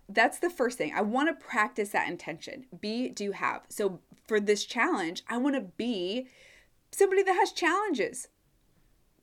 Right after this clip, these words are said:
That's it, right? And then now I have a challenge, and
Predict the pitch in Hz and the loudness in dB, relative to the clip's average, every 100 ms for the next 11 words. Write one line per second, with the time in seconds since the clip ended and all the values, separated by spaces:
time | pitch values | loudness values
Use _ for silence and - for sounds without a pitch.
0 | - 349 370 494 349 - _ - 269 427 | 2 2 6 6 6 0 _ 2 4 6
1 | 523 - - - - 269 254 269 294 233 | 4 2 -14 -16 2 4 6 4 2 2
2 | 202 226 302 330 311 269 254 302 330 196 | 2 4 4 4 2 4 2 2 2 2
3 | 185 349 - - - - _ 240 254 254 | 0 -2 -4 -18 -20 -20 _ 4 4 4
4 | 240 | 0